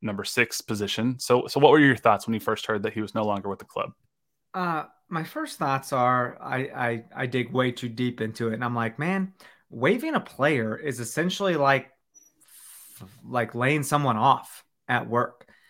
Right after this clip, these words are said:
Speaker 1: In
Speaker 2: You
Speaker 1: some ways.
Speaker 2: don't really, you don't really have any notice. You're not getting put on a,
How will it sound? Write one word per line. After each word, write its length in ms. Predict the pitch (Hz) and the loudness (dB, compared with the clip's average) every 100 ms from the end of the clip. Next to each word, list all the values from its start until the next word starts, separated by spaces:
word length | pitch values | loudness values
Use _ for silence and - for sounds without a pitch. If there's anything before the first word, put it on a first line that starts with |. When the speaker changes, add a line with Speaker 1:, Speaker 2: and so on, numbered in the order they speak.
| _ | _
Speaker 1:
In 100 | 139 | -4
Speaker 2:
You 60 | 131 | -2
Speaker 1:
some 140 | 120 95 | -2 2
ways. 60 | |
Speaker 2:
don't 280 | 127 180 185 | 4 4 2
really, 540 | 185 214 214 208 - _ | 0 2 4 2 -2 _
you 80 | 143 | -2
don't 140 | 143 | 0
really 140 | 277 311 | 0 -2
have 120 | 294 | -2
any 140 | 277 | 0
notice. 500 | 190 131 120 120 127 | 2 4 4 2 0
You're 100 | 135 | 2
not 240 | 151 226 151 | 2 2 2
getting 340 | 143 175 151 | 2 2 0
put 220 | - 170 | 0 2
on 200 | 151 143 | 4 4
a, 220 | 135 123 | 4 0